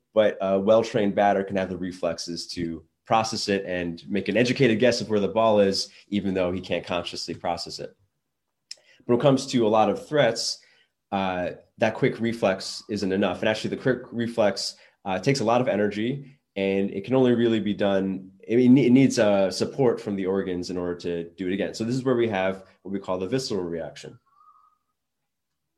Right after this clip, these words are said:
This is where your organs support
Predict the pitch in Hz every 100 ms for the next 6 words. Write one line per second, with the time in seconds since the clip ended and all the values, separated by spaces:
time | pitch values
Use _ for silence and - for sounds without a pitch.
0 | _ _ _ _ _ _ _ _ _ _
1 | - - - 104 104 98 - 180 131 117
2 | - - - _ _ _ _ _ _ _
3 | - - 113 117